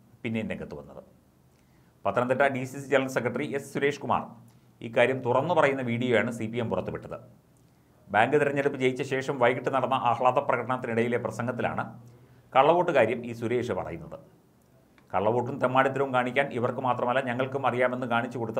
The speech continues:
തെരഞ്ഞെടുപ്പാണ് ഇത്" എന്ന് സുരേഷ് പറയുന്ന ഒരു വീഡിയോയാണ് പുറത്തു വന്നത്. ഇതിനകത്ത് ആരാണ് കള്ളവോട്ട് ചെയ്തത്? ഇവിടെ സഹകരണ ബാങ്കുമായി ബന്ധപ്പെട്ട്, സഹകരണ ബാങ്ക് പ്രവർത്തനങ്ങളുമായി ബന്ധപ്പെട്ട്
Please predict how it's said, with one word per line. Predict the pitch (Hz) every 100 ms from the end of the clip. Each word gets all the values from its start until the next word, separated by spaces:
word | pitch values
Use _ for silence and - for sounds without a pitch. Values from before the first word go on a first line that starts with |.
| 113
തെരഞ്ഞെടുപ്പാണ് | 110 117 120 113 117 113 110
ഇത്" | 107 107 - - - -
എന്ന് | 107 113
സുരേഷ് | 110 113 117 98
പറയുന്ന | 95 95 - 104
ഒരു | 101
വീഡിയോയാണ് | 98 107 76 90 85
പുറത്തു | 80 69
വന്നത്. | 64 - - _ _ _ _ _ _ -
ഇതിനകത്ത് | 127 120 117 101
ആരാണ് | 127 104 98
കള്ളവോട്ട് | 90 90 95 - 78
ചെയ്തത്? | 73 - - _ _ -
ഇവിടെ | 95 107 - - - - _ -
സഹകരണ | 95 117 120 120
ബാങ്കുമായി | 117 117 120 113
ബന്ധപ്പെട്ട്, | 104 104 98 - - - _ _ -
സഹകരണ | 104 113 113 113
ബാങ്ക് | 113 113 110
പ്രവർത്തനങ്ങളുമായി | 104 - 117 113 113 113
ബന്ധപ്പെട്ട് | 104 110 117